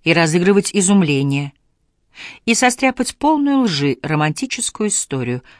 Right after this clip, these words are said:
как он неожиданно полюбил Джин Леки, и поведать эту ложь собственным детям —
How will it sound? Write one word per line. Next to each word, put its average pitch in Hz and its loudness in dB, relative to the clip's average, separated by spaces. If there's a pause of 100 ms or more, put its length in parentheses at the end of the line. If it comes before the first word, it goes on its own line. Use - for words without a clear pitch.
(140)
как - -4
он 143 2
неожиданно 208 2
полюбил 175 -2 (560)
Джин 143 0
Леки, 120 -6 (800)
и 123 -8
поведать 123 -4
эту 120 -6
ложь 117 -6
собственным 117 -4
детям — 156 -4